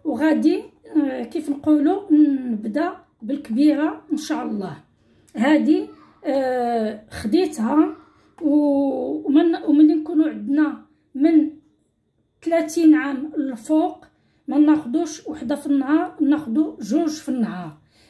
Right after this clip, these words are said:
يعني من اي حاجه غادي نتكلم لكم عليها غادي نقول لكم النظام كيف، كيفاش يمكن لينا ناخدو هاد الشيء. جوج في النهار هما اللي كيعطيو، آه، النتيجه ديال، آه،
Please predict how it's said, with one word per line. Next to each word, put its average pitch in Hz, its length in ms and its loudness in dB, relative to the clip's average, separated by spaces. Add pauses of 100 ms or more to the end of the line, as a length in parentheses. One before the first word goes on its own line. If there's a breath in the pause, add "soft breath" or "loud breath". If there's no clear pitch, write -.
(120)
يعني 269 400 2
من 320 240 0
اي 339 180 -2
حاجه 302 340 -2
غادي 285 160 0
نتكلم 285 440 2
لكم 294 320 -2
عليها 285 380 -4
غادي 285 160 -2
نقول 285 260 -4
لكم 311 300 2
النظام 277 580 -2 (240 loud breath)
كيف، - 220 -10
كيفاش 311 360 -6
يمكن 285 220 -4
لينا 285 260 2
ناخدو 277 380 2
هاد 240 160 -6
الشيء. 170 360 -14 (520 soft breath)
جوج 294 320 0
في - 160 -6
النهار 277 560 2
هما 269 220 2
اللي 311 100 2
كيعطيو، 311 560 -2 (360 loud breath)
آه، 254 280 -2
النتيجه 285 800 2 (120)
ديال، 285 380 -4
آه، 220 420 -6